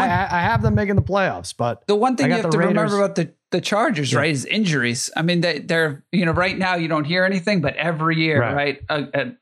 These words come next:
Speaker 2: a top lineman goes down, a top this goes down. It's
Speaker 1: Yeah.
Speaker 2: every year. It's never, it's never not
Speaker 1: Yeah.
Speaker 2: happened to them,
Speaker 1: Injuries,
Speaker 2: so.
Speaker 1: weird coaching decisions,
Speaker 2: Yeah.
Speaker 1: um, uh,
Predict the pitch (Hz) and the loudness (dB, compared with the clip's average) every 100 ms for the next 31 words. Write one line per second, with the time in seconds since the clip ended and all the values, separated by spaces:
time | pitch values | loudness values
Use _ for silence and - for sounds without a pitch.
0 | - - - 151 156 156 151 160 156 147 | -14 -14 -2 -2 0 0 0 2 0 0
1 | 143 143 123 143 135 131 - 151 139 165 | 0 0 0 0 0 -2 -2 -4 -2 -2
2 | 151 - 135 143 127 165 - 143 123 151 | -2 -2 -2 -2 -2 -2 -2 -2 0 0
3 | 143 156 175 120 117 151 147 135 139 - | 0 0 0 -2 -4 -2 0 0 -2 -2
4 | 147 151 143 127 139 147 131 143 151 - | -2 0 -2 0 0 0 0 -2 -4 -6
5 | 117 156 180 180 202 208 208 123 - 151 | -4 0 2 2 2 2 0 -2 -2 0
6 | 175 202 170 190 190 160 190 170 147 170 | 2 0 -2 0 0 0 0 0 0 0
7 | 165 180 190 185 - 131 143 135 131 127 | 2 2 2 0 -2 -2 0 2 0 -2
8 | 110 139 127 | -2 -2 -2